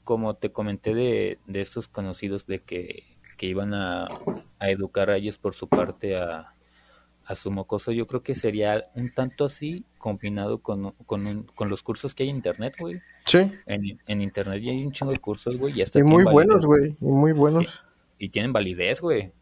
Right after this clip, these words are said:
Speaker 2: Sí, curricular.
Speaker 1: O sea, por unos que son, como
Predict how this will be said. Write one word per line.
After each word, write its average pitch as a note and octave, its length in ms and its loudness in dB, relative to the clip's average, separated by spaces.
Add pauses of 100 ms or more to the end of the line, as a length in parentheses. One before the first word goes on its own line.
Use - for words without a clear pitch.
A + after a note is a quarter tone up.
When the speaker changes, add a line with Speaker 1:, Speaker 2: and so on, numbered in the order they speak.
(140)
Speaker 2:
Sí, C3+ 180 2
curricular. A#2+ 560 0 (800)
Speaker 1:
O A2 80 -2
sea, G2+ 300 0
por G#2 300 -2
unos C3+ 360 -2
que B2 180 -2
son, G#2 340 -8
como G2+ 500 -8